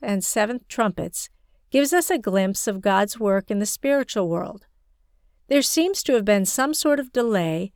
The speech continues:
in God's work before the seventh trumpet is sounded, because Revelation ten six specifically mentions that there would be no more delay, but that in the days of the trumpet call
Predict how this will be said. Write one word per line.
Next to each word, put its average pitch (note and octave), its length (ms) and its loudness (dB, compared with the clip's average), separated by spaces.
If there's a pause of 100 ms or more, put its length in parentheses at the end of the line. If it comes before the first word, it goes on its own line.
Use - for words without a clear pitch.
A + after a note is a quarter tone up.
(280)
in G3+ 160 2
God's G#3+ 360 4
work G3+ 320 0
before G3 320 -4
the G3 100 -4
seventh G#3 420 -2
trumpet G3+ 380 -4
is G3+ 160 -4
sounded, G3 540 -4 (760)
because A3+ 520 2
Revelation B3 720 2
ten A#3+ 320 -4
six - 560 -2 (340)
specifically D#4 840 -2
mentions D4 680 -4 (540)
that G#3 180 -2
there G#3 160 6
would G3 160 2
be F#3+ 140 0
no F#3+ 200 0
more A#3 220 0
delay, C4 640 0 (560)
but F#3 140 -2
that F#3 180 4
in F#3+ 140 2
the F#3+ 80 0
days G3+ 380 2
of B3 120 -2
the D4 100 -2
trumpet C#4 460 -2
call F3+ 460 0